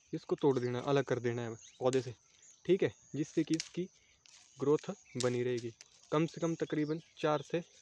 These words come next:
तीन चार साल तक हमें ये ऐसे तोड़ने हैं। ये जो प्रोजेक्ट है, ये एचपी सेवा क्लस्टर के द्वारा लगाया गया है गवर्नमेंट के through, ठीक है, जिसमें इनका मेन मोटिव है कि किसानों की जो आय है, उसको improvement करना,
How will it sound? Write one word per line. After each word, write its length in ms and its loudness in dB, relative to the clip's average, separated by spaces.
तीन 180 2
चार 220 0
साल 200 0
तक 180 -4
हमें 220 -2
ये 160 -6
ऐसे 260 2
तोड़ने 320 -2
हैं। 120 -8
ये 140 4
जो 120 2
प्रोजेक्ट 460 -2
है, 60 2
ये 180 0
एचपी 340 -2
सेवा 200 -2
क्लस्टर 380 -4
के 120 -2
द्वारा 300 -2
लगाया 320 4
गया 100 2
है 140 0
गवर्नमेंट 380 0
के 120 0
through, 220 -2
ठीक 140 4
है, 100 0
जिसमें 400 0
इनका 380 2
मेन 220 4
मोटिव 360 4
है 60 4
कि 120 -4
किसानों 440 0
की 160 2
जो 160 0
आय 160 6
है, 120 4
उसको 420 0
improvement 540 6
करना, 300 -10